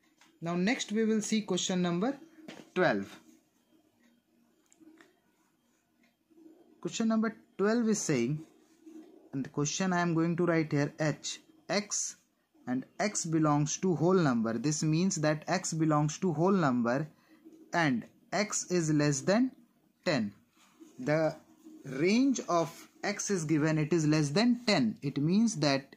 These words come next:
in rooster form, what we will write? It is whole number. Whole number starts from zero. So from zero, one, two, three, four, five, six, seven, eight, nine, and only up to nine, because since it has taken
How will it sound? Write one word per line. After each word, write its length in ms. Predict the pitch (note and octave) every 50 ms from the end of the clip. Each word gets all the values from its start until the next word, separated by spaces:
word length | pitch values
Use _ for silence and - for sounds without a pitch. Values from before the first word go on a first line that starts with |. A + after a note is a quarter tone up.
| -
in 160 | - D3 C#3+
rooster 400 | C#3 D3 D#3 D3+ - - - G#3+
form, 380 | G#3 G#3 - D3+ C3 B2+ C3+ C3
what 160 | C#3 D#3 D3+
we 120 | E3 F3 F3+
will 140 | F#3 F#3+
write? 320 | F#3 F#3 F#3+ G#3 G#3 - - - - - - - _ _ _ -
It 180 | D3+ D3+ D3 -
is 180 | A3+ A#3 F3+
whole 220 | D#3 D3 D#3+ G3 G#3+
number. 380 | G#3+ G3 E3+ C#3+ C3 B2 B2 B2
Whole 180 | C3+ D3+ F3
number 320 | F3+ F3+ F3+ F#3 F3+ F3+ F3+
starts 320 | F3 - F#3+ F3+ F3+ F#3
from 380 | - - G3 G#3 A3 A3+ A3 - - _ _ _ _ _ -
zero. 360 | A2+ B2 D#3+ F#3+ G3+ A3+ A3 - - - - - _ _ _
So 80 | - C3+
from 280 | - - D#3+ E3 E3+ D#3
zero, 540 | C3+ C#3+ E3 E3+ E3+ E3+ F3+ F3+ F#3 F3+
one, 640 | E3+ D3+ C#3+ D3+ D3+ D#3 D#3+ E3 E3 E3+ E3+ D#3 D#3+ - -
two, 440 | - D#3+ D#3 D#3+ D#3+ E3 E3 D#3+ D#3 -
three, 460 | - - C#3+ D3+ D3+ D3+ D#3 D#3 D#3
four, 640 | D#3 - - - - C#3+ C#3+ C#3+ D3 D3+ D#3 D#3 D3+
five, 600 | D3 - - - C#3 C#3 C3+ C#3 D3 D3+ D#3 D3
six, 540 | D3+ - - - D3+ D3 D#3 D#3 D3+ - -
seven, 800 | - - - - - D3 C#3 C#3 C#3 C#3 C#3 D3+ D#3 D#3 D3+ - - -
eight, 360 | C3 C3 C3+ C#3+ D3 D3+ D3+ - -
nine, 500 | C3+ C3 C3 C3 B2+ C3 C#3+ D3 D3 D3
and 200 | D#3 F3 F#3+ F#3+ - - - - _ _ _
only 320 | - C#3 D3+ D#3+ E3 F3 E3+
up 200 | E3 E3 D#3+ -
to 100 | F3 F3
nine, 300 | D#3+ C#3+ C3 A#2+ A2+ A#2
because 340 | C#3 D3 - F3 F3 E3+ -
since 220 | G3 G3+ G3+ G3+
it 160 | - D#3 -
has 180 | D#3+ D#3 D#3 D3+
taken 400 | - E3+ D3+ F#3+ G#3+ B3 B3+